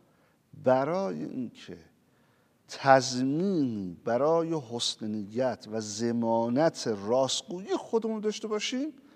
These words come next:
این قبالهٔ فدک رو هدیه می‌کنیم به شما.» اینجا شد که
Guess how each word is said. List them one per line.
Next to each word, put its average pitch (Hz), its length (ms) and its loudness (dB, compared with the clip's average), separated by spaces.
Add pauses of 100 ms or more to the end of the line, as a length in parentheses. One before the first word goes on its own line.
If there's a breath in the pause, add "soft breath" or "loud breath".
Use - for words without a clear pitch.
(400 loud breath)
این 196 360 -2 (180)
قبالهٔ 131 880 2
فدک 156 640 4 (180)
رو 277 180 0 (160)
هدیه 139 340 2
می‌کنیم 120 480 -4
به 85 80 -18
شما.» 87 420 -16 (1400 soft breath)
اینجا 170 880 4
شد 117 340 -6 (100)
که 110 200 -4